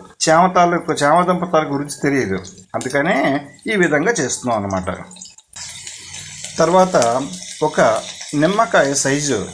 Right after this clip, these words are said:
చింతపండు తీసుకొని నీళ్ళల్లో నానబెట్టి ఆ గుజ్జు ఇందులో వెయ్యాలన్నమాట. అదే. ఇవన్నీ కూడా బాగా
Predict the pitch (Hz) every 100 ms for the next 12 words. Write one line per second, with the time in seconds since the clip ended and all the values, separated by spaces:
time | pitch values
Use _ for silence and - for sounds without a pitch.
0 | - 143 147 180 175 139 123 104 - 120
1 | 147 - - - - - - 131 160 180
2 | 170 151 131 113 113 107 110 - 226 415
3 | - - - - 147 131 143 160 170 196
4 | 110 - 170 147 202 196 123 110 101 95
5 | 90 92 90 95 - - - - - -
6 | - - - - - - - - - -
7 | - - - - - - - - - -
8 | - 92 90 90 - - - - - 170
9 | 156 170 196 208 190 160 170 160 123 131
10 | 151 127 120 202